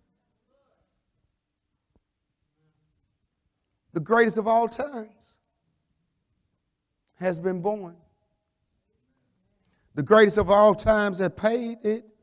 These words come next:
in full. He has stamped all our sins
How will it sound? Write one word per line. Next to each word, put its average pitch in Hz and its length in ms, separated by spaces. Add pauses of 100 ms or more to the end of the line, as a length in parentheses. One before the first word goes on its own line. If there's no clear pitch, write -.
(840)
in 180 120
full. 180 400 (1800)
He 185 120
has 170 120
stamped 180 320
all 175 300
our 165 140
sins 165 720